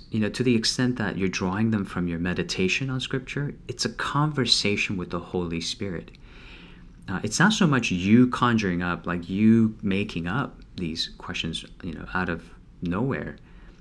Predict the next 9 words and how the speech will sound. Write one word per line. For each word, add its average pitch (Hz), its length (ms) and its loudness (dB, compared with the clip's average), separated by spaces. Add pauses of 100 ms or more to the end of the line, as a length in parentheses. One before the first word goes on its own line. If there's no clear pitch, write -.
(100)
out 92 140 0
of 85 100 -6
thin 85 240 -2
air. 87 400 -4 (880)
It's, - 480 -2
it's - 140 -8
the 110 80 -2
Holy 135 260 0
Spirit - 680 2